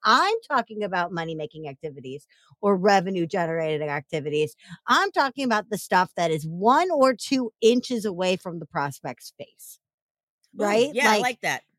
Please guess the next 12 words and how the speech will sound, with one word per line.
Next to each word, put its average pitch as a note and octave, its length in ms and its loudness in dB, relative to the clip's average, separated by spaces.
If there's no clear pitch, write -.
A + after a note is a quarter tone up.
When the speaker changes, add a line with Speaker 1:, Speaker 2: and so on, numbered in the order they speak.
Speaker 1:
they B3 360 4
are A3+ 600 2
aware A3 540 0
of C#4+ 100 -4
you. F4 380 -2
They G#3+ 140 4
are G3+ 160 4
aware G#3 520 2
of G4 60 -6
what D#4+ 240 -2
you A#3+ 180 -4
offer. A#3+ 560 0